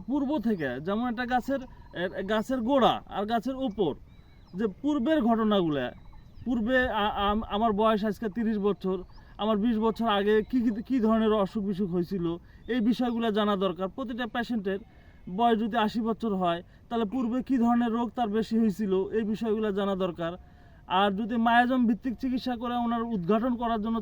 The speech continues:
চেষ্টা করি, ওনাকে বাঁচানোর জন্য যদি চেষ্টা করি, তাহলে সবগুলোই বিস্তারিত ভালোভাবে জানতে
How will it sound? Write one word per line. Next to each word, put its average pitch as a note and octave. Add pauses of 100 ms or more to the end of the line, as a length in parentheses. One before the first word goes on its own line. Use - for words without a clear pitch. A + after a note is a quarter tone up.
চেষ্টা A3
করি, A3
ওনাকে G#3
বাঁচানোর G3+
জন্য G#3+
যদি G3 (120)
চেষ্টা F3
করি, F3 (600)
তাহলে A#3+ (360)
সবগুলোই C4
বিস্তারিত C#4+ (160)
ভালোভাবে A3+
জানতে F3+